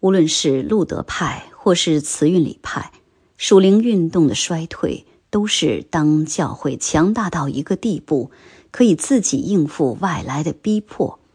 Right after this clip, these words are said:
他们就开始对于人的忠贞越过借着圣经直接对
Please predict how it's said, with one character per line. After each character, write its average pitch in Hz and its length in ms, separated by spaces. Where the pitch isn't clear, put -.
他 214 220
们 135 260
就 - 220
开 - 320
始 - 440
对 147 160
于 127 180
人 147 340
的 202 120
忠 240 340
贞 240 340
越 233 220
过 139 400
借 - 320
着 - 120
圣 208 320
经 220 420
直 151 260
接 240 300
对 220 260